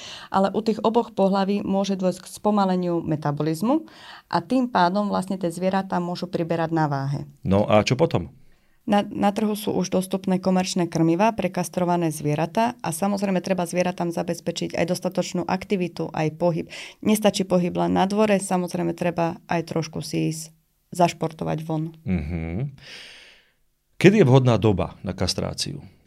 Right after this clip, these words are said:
Speaker 1: U tých mačiek je to od šiestich mesiacov, kedy vlastne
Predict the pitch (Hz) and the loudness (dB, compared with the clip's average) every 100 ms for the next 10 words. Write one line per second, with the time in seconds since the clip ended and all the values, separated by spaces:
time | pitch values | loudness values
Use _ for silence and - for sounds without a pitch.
0 | _ _ _ _ - 269 233 208 190 190 | _ _ _ _ 0 2 2 4 4 2
1 | 226 220 196 196 - 175 - 180 - 214 | 0 0 0 0 0 -2 -4 -6 2 2
2 | 214 220 190 151 151 175 170 247 277 277 | 2 0 0 0 0 -2 2 2 2 -2
3 | 214 202 202 190 190 190 185 180 180 | -2 0 2 0 0 2 4 2 0